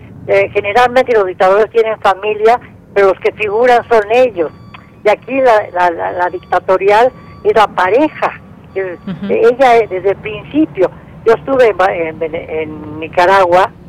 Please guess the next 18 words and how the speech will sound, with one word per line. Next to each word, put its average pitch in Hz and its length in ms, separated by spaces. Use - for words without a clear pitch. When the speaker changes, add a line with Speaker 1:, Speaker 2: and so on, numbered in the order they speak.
Speaker 1:
y - 60
ella 226 380
ya, 220 160
ya 208 140
dirigía 202 560
un, 180 280
un, 190 560
una, 185 480
una 190 200
cosa 196 180
cultural 185 840
y 185 100
un, 185 160
Speaker 2:
Ujú. 165 100
Speaker 1:
y 180 60
un 190 120
periódico 202 1000
y, 349 340